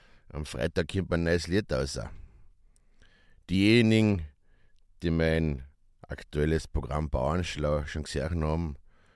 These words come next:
gebe ich einen Tipp. Ich sag nur Abschlusslied. Da müssen wir jetzt ein schönes Musikvideo machen und am Freitag ist es dann auf Spotify und auf die ganzen Musikkiebel zum Anhören.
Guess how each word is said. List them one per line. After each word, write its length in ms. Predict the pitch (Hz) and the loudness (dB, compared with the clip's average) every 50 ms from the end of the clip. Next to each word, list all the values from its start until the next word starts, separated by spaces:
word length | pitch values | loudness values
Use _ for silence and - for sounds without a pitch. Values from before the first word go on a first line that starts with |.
| _ _ | _ _
gebe 180 | - 78 78 82 | -6 -2 0 0
ich 140 | 80 76 78 | 0 0 -2
einen 140 | 73 73 | -2 -2
Tipp. 240 | 62 80 101 101 - | 0 -2 -2 0 -2
Ich 120 | 80 78 - | -4 -4 -2
sag 160 | 85 78 73 | -2 -2 0
nur 280 | 85 85 82 76 71 - - - | 0 0 0 0 -2 -4 -10 -12
Abschlusslied. 1040 | - 50 52 64 - - - - 90 95 92 - - 85 92 110 120 - - - - - - _ _ _ _ _ _ - - - _ _ _ _ _ _ - _ _ _ _ _ | -6 -4 -4 -2 -2 -2 -2 0 0 0 0 -2 -2 -2 -2 -2 -2 -6 -10 -18 -20 -20 -20 _ _ _ _ _ _ -20 -20 -20 _ _ _ _ _ _ -20 _ _ _ _ _
Da 100 | - 73 | -6 -4
müssen 240 | 73 78 76 78 80 | -2 -2 -2 0 0
wir 60 | 78 | -2
jetzt 140 | 78 - - | 0 0 -2
ein 180 | 76 71 71 73 | -2 -2 -2 -4
schönes 300 | - - 76 82 80 - | -2 -2 -2 -2 -2 -2
Musikvideo 600 | 82 73 - - 92 90 - - 101 95 87 85 | -2 -4 -2 -2 -4 -4 -4 -2 -2 0 0 0
machen 340 | 78 80 90 101 98 95 82 | 2 2 2 0 0 -2 -4
und 180 | 57 65 - | -4 -4 -4
am 120 | 78 76 73 | -4 -6 -4
Freitag 680 | - - 71 76 - - 92 85 78 - - - - - - | -4 -4 -4 -4 -2 0 0 0 0 -2 -8 -16 -16 -14 -8
ist 140 | - 76 80 | -8 -4 -4
es 140 | 82 - - | -4 -6 -4
dann 180 | - - - | -4 -4 -2
auf 140 | 57 73 69 | -2 -4 -4
Spotify 540 | - - - 80 85 - 92 85 - 90 80 | -4 -4 -4 -4 -4 -4 -6 -2 0 2 2
und 140 | 82 80 82 | 2 0 -2
auf 100 | - - | -4 -4
die 120 | 82 78 | -4 -2
ganzen 260 | 71 80 87 - 90 | -2 -2 -2 -2 -2
Musikkiebel 600 | 82 78 73 87 92 - - - - 95 82 82 80 | -2 -2 -2 -2 -4 -6 -6 -4 -2 0 0 0 0
zum 160 | - - 73 | 0 -2 0
Anhören. 540 | 76 90 92 101 104 104 95 - 104 101 | 2 2 4 4 4 4 4 2 -2 -2